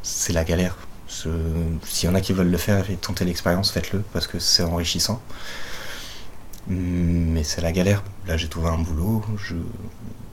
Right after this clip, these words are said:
je fais attention à mon expression, genre, j'ai pas besoin de, de milliers de conforts, j'ai pas besoin de, de payer des factures à outrance, j'ai pas besoin de tout ça.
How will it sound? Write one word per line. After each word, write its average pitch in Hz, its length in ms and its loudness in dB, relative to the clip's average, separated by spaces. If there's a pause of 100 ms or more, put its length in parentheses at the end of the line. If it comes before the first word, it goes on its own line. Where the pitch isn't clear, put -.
(120)
je - 160 -8
fais 82 140 0
attention 82 440 0
à 87 40 4
mon 87 140 2
expression, 92 460 0
genre, 90 180 0 (180)
j'ai 98 140 -2
pas 92 160 -2
besoin 98 340 4
de, 98 100 4 (760)
de 92 60 -2
milliers 95 260 2
de - 60 -4
conforts, 113 560 0
j'ai 92 120 -4
pas 92 160 0
besoin 98 400 4
de, 101 120 4 (760)
de 87 60 0
payer 101 220 4
des 92 100 0
factures 95 440 0
à 95 60 4
outrance, 117 800 0
j'ai 101 80 -2
pas 110 140 2
besoin 101 220 2
de 98 60 -2
tout 98 160 -6
ça. - 200 -2